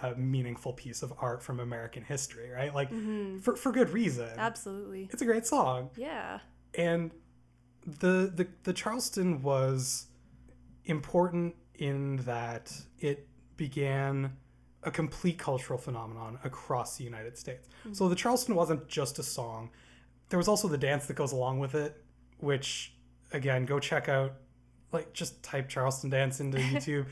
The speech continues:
Speaker 1: There are so many people. People still dance the Charleston all of the time. It's very, very popular.
Speaker 2: Mm-hmm.
Speaker 1: It kind of involves mainly, like, kicking your heels up behind you and sort of out to the side in sort of this
Speaker 2: Mm-hmm.
Speaker 1: weird way,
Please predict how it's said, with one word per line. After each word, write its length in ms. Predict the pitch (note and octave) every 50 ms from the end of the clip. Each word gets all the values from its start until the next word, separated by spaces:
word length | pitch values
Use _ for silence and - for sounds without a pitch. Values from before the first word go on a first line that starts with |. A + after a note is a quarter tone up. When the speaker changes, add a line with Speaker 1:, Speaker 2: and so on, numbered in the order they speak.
| - - -
Speaker 1:
There 160 | - D3+ D3 D3
are 60 | C3+
so 180 | - - E3+
many 180 | D3+ D#3 D3+ C#3+
people. 380 | C3 D3+ D#3 C#3 - C#3+ C3 - - - -
People 240 | - G3+ - C4+ A#3
still 280 | - - - A3+ G#3
dance 240 | F3+ F#3+ F#3 F3 -
the 60 | F#3 F3
Charleston 520 | - F3+ D#3+ D3+ D3+ - E3+ D3 D3+ D#3 - - - - - - -
all 220 | - D3 D3 D3+ C#3+
of 60 | C3+
the 80 | C#3+
time. 600 | C3+ - C#3 B2 A#2+ B2 B2 B2+ C3 C3+ C#3+ E3 - - - - - -
It's 160 | F3 D#3+ D#3+
very, 360 | D3 D3 F3+ F3 E3+ D#3+ D#3
very 260 | C#3 C#3+ C#3 C3 B2+
popular. 580 | C3 C#3+ A#2+ A#2+ - - C#3 B2 B2 B2+ C3+ - - -
Speaker 2:
Mm-hmm. 280 | G#3+ G#3 G3 G3 F#3+ G3 - - - -
Speaker 1:
It 120 | - C3 -
kind 200 | - G3 G3 G3
of 60 | F3+
involves 720 | F3 D#3+ C3+ C#3+ D#3 D#3 D3 C3+ C3 - - - - - - - - - - - -
mainly, 440 | F3 D#3 E3 G3 B3+ D4 D#4 D4
like, 320 | B3+ A3 D#3+ C3+ - - -
kicking 280 | - - F#3 - G#3 F#3+
your 100 | E3+ C#3 C3
heels 380 | - - C#3 C#3+ E3 F3+ D#3+
up 180 | F#3 F3+ F3+ -
behind 480 | E3 C3+ - - - C3 C#3 D3+ D#3+ D#3+
you 140 | F3+ F#3 F3+
and 120 | D#3 C3+
sort 180 | - - D3 C3+
of 80 | C3
out 160 | B2+ C#3 D3 -
to 80 | D#3
the 60 | C#3+ B2
side 440 | - - - A#2+ B2+ D3 D#3+ D#3+
in 100 | E3 D#3+
sort 200 | D3+ E3 D#3+ D#3
of 60 | D#3+ D#3
this 120 | D3 C#3+
Speaker 2:
Mm-hmm. 100 | - E3
Speaker 1:
weird 140 | D#3+ D#3 D#3
way, 200 | D#3 E3 F3+